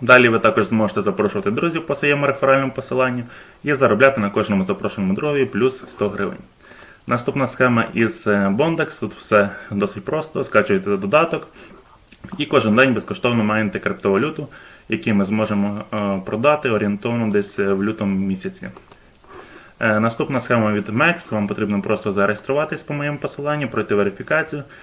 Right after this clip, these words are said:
після чого закинути на баланс не менше, ніж, е, сто десять доларів через будь-яку криптовалюту і зробити торговий оборот, е, більше трьохсот доларів в будь-якій торговій парі.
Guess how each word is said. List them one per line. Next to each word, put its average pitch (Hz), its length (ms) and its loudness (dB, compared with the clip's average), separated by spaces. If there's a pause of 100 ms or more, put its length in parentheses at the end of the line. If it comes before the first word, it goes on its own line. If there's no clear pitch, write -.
(200)
після 117 240 -2
чого 110 180 2
закинути 104 420 -2
на 101 100 0
баланс 101 420 -2
не 110 60 -2
менше, 101 380 0
ніж, 98 280 -4
е, 101 160 -4
сто - 180 -6
десять 101 300 0
доларів 151 380 0
через 123 240 0
будь-яку 127 360 0
криптовалюту 123 680 0 (400)
і 165 120 -2
зробити 131 400 2
торговий 110 360 0
оборот, 127 460 0 (140)
е, 104 240 -2
більше 113 280 0
трьохсот 104 420 -2
доларів 127 320 4
в 101 40 0
будь-якій 110 360 0
торговій 104 360 2
парі. 98 300 -2